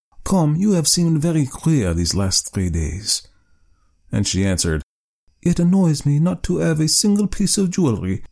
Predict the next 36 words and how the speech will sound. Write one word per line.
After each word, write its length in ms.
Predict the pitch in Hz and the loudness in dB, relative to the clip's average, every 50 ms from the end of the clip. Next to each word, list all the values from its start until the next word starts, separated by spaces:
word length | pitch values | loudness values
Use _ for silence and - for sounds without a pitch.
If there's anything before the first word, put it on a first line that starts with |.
| _ - | _ -2
not 180 | 175 160 - 160 | -2 0 0 0
a 40 | |
single 420 | 143 - - - 214 214 214 214 208 | 0 2 2 2 2 2 2 0 0
ornament, 560 | - 170 160 147 131 120 113 113 113 117 - - _ _ | 0 0 2 2 2 2 2 0 -2 -2 -4 -10 _ _
nothing 480 | - 180 202 214 196 - - - 135 127 | 0 2 2 4 2 2 2 2 0 0
to 120 | - 143 | 0 -2
put 240 | 135 - 143 127 127 | -2 -2 -2 0 0
on. 320 | 120 107 95 87 87 90 - - - _ _ _ _ _ _ | 0 0 0 0 0 -2 -4 -6 -12 _ _ _ _ _ _
I 100 | - 147 | -2 -2
shall 180 | 143 - 151 156 | 0 0 0 0
look 220 | 165 170 165 - | 0 0 -2 -2
poverty-stricken. 920 | - - 208 190 147 127 - - 104 - - - - 92 90 78 85 87 - - - - - _ _ _ _ _ _ | -4 -2 0 0 2 0 -2 -2 -4 -4 -4 -2 -2 -2 -2 -2 -2 -2 -4 -8 -14 -20 -20 _ _ _ _ _ _
I 100 | - 131 | -4 -2
would 180 | 110 104 123 127 | -2 0 0 0
almost 340 | 143 135 131 123 - - - | 2 2 2 0 -2 -4 -4
rather 240 | 120 127 123 127 120 | -4 -2 0 0 2
not 300 | 131 143 147 139 - - | 2 2 2 0 -2 -2
go 180 | - 147 143 | -2 0 0
at 100 | 156 - | 0 0
all." 300 | 175 180 151 127 113 120 - - _ _ _ _ _ _ _ _ - | 0 0 0 0 -2 -4 -8 -14 _ _ _ _ _ _ _ _ -2
"You 100 | 202 196 | 0 2
might 300 | 180 180 175 175 170 - | 4 2 2 0 0 -2
wear 480 | 160 165 175 170 170 175 180 175 180 - | -2 0 0 0 0 0 0 0 0 -2
natural 720 | - - - - 156 175 190 190 175 - - 190 180 190 | -4 -4 -4 -2 0 0 2 0 0 0 0 0 0 0
flowers," 800 | 180 - - 226 233 208 160 90 80 80 71 71 - - - - - _ _ _ | -2 0 -2 -2 0 0 0 0 0 0 0 0 -2 -2 -4 -6 -12 _ _ _
said 220 | - - 82 73 | -4 -4 -2 -2
her 160 | - 85 87 | 0 0 0
husband. 420 | 90 90 82 73 76 78 78 78 - - - _ _ _ _ _ _ _ _ - | 0 0 0 -2 -2 -2 -2 -4 -6 -10 -16 _ _ _ _ _ _ _ _ -2
"They 220 | - 123 131 131 | 0 0 2 2
are 440 | 143 151 170 180 190 190 190 202 214 | 2 0 0 0 0 0 0 0 0
very 560 | 156 143 120 113 135 143 156 160 - 175 175 | 0 -2 0 0 0 0 0 -2 -2 -2 0
stylish 680 | 170 - - - - 151 170 202 226 233 233 185 - - | 0 -2 -2 -2 -2 0 0 0 2 2 0 0 0 0
this 260 | 147 143 151 143 - | 0 2 2 2 0
time 260 | - 151 151 151 151 | 0 2 2 2 2
of 120 | 151 139 143 | 2 2 2
year. 280 | 147 151 165 190 214 | 0 0 0 -2 -4